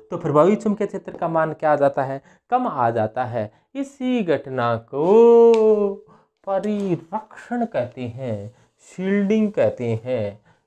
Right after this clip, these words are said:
इस घटना का नाम क्या हुआ भाई? पदार्थ द्वारा उत्पन्न चुंबकीय क्षेत्र और बाहर से लगाए गए चुंबकीय क्षेत्र की दिशा विपरीत हो, इस घटना को शील्डिंग कहा जाता है। और शील्डिंग का अर्थ होता है बचाना।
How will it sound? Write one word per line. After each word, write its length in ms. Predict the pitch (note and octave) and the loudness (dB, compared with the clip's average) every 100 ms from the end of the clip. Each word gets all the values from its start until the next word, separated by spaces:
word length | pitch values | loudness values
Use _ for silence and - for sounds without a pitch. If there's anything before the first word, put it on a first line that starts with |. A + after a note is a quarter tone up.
| - | -14
इस 180 | F3+ - | -12 -10
घटना 460 | C3 A#2 C#3 C#3 C3 | -10 -10 -8 -8 -6
का 220 | C#3 C3 | -2 0
नाम 340 | B2 C3 B2+ | 2 0 0
क्या 280 | A#2+ C3 C3 | -4 2 4
हुआ 440 | C3 A#2+ B2 B2+ | 2 0 2 4
भाई? 580 | A#2+ B2 E3+ G#3+ A3+ A#3 - _ _ _ _ _ _ | 4 4 4 4 2 0 -4 _ _ _ _ _ _
पदार्थ 400 | E3+ E3 G#3+ A3+ | -10 6 6 6
द्वारा 240 | G3 F#3 F#3 | 4 4 4
उत्पन्न 240 | F3+ F3 | 2 -6
चुंबकीय 360 | E3+ D#3 D3 B2 | -8 -10 -10 -12
क्षेत्र 760 | - A2+ - F#3+ G#3 A3+ A#3+ A3 _ _ - | -8 -8 0 2 2 2 -2 -4 _ _ -8
और 80 | |
बाहर 320 | B2 A#2 F3 G#3+ | 0 4 4 4
से 120 | G#3 | 2
लगाए 240 | F#3+ F#3 | 4 4
गए 80 | E3+ | 2
चुंबकीय 300 | E3 D3+ C3+ | -2 -2 -2
क्षेत्र 260 | B2 B2+ A#2 | -4 -8 -8
की 100 | A2 | -6
दिशा 600 | G#2+ C3+ C3 B2+ - _ - | -4 2 2 2 -4 _ -12
विपरीत 480 | C3+ C3+ E3 F#3+ | -12 -8 -6 -4
हो, 500 | D3+ A2 C3+ A2+ G#2 - _ _ _ _ _ _ _ | -4 -2 0 0 -2 -10 _ _ _ _ _ _ _
इस 140 | F3 C3+ | -20 -12
घटना 300 | B2 - B2 | -12 -8 -8
को 140 | B2 | -8
शील्डिंग 420 | - D3+ D#3+ F3+ | -10 -6 -4 -4
कहा 220 | E3 B2+ | -6 -8
जाता 240 | C#3 C#3 C3 | -8 -8 -10
है। 120 | B2+ _ _ | -14 _ _
और 80 | - | -16
शील्डिंग 440 | - G#3+ A3 - | -8 -2 -2 -2
का 80 | - | 0
अर्थ 120 | A#3+ - | -2 -2
होता 160 | - | -2
है 80 | G3 | 0
बचाना। 520 | D#3+ E3+ D#3 C#3+ A2+ | 0 0 0 0 -4